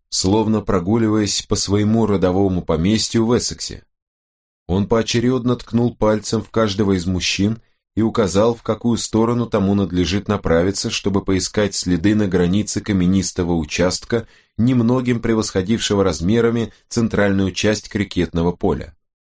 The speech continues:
Следов, ведущих прочь с гальки, не обнаружилось.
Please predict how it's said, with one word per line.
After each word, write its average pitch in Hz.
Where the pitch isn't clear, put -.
Следов, 104
ведущих 87
прочь 95
с 73
гальки, 113
не 104
обнаружилось. 95